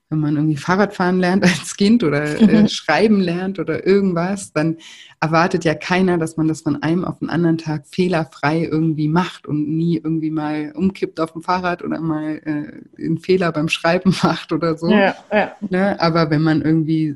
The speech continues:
Speaker 1: sich auf den Weg begibt und sagt, "Okay, ich will ein neues Essverhalten lernen, ich will mich mit mir selber auseinandersetzen, ich will mich selber besser kennenlernen", und,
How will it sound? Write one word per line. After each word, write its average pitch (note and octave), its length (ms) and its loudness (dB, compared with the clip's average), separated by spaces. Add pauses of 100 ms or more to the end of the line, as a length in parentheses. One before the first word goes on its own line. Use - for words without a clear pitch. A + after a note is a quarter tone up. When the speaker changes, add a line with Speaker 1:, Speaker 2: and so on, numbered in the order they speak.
Speaker 1:
sich D3 260 -8
auf C#3+ 140 -4
den D#3 160 0
Weg F#3 180 0
begibt F3 300 -2
und D#3+ 80 -4
sagt, D3+ 220 -8
"Okay, F#3 280 -4
ich F3 140 -8
will D#3 100 2
ein D#3+ 60 4
neues D#3 240 2
Essverhalten D#3 560 -4
lernen, D#3 220 0
ich - 160 -6
will D3 320 0
mich - 400 -6
mit C3+ 140 -4
mir D#3 120 0
selber D#3+ 300 2
auseinandersetzen, D#3+ 840 0
ich C#3+ 140 -12
will D#3 80 0
mich D#3 240 -6
selber D#3+ 340 0
besser - 280 -6
kennenlernen", D#3+ 640 2
und, D3+ 220 -6